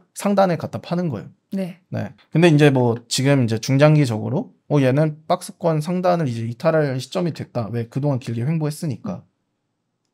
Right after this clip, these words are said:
Speaker 1: 라고 생각을 하는데, 그러면은 지금 이 박스권 상단과 하단에서도 또 여기서도 한번 나눠볼 수가 있어요. 대략적으로 기준점을 이렇게. 네.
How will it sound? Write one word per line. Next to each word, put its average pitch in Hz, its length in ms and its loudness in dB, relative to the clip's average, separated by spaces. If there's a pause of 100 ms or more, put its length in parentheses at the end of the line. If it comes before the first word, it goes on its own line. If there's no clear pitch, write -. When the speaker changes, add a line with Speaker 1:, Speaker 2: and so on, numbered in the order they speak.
(160)
Speaker 1:
라고 127 260 0
생각을 151 380 0
하는데, 113 480 -4 (140)
그러면은 170 680 2 (100)
지금 165 540 -2 (140)
이 123 180 -6
박스권 202 480 -2
상단과 208 480 0
하단에서도 185 800 0
또 262 400 0 (180)
여기서도 143 720 -4 (300)
한번 139 240 -4
나눠볼 117 380 -4
수가 98 260 -14
있어요. - 360 -20 (180)
대략적으로 110 600 -12 (180)
기준점을 110 480 -8
이렇게. - 260 -20 (240)
네. 151 240 -12